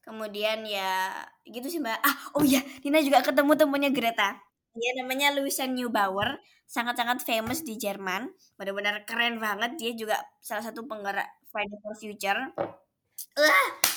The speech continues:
itu beneran, teman-teman, dia orangnya keren banget, cantik banget. <laughs> Teman-teman bisa lihat Instagramnya Luisa Neubauer,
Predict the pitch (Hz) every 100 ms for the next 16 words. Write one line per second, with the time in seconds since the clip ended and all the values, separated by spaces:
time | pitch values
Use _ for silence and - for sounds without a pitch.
0 | - - 262 226 233 247 233 233 233 240
1 | - 226 233 240 233 254 254 240 233 220
2 | 202 208 269 302 _ - 226 220 226 214
3 | 240 - 349 - 494 - - - - 254
4 | 277 302 262 254 254 254 262 - 254 247
5 | 208 208 208 220 269 339 _ _ _ _
6 | 254 240 233 233 240 240 240 - 254 262
7 | 370 - _ - 233 233 208 185 185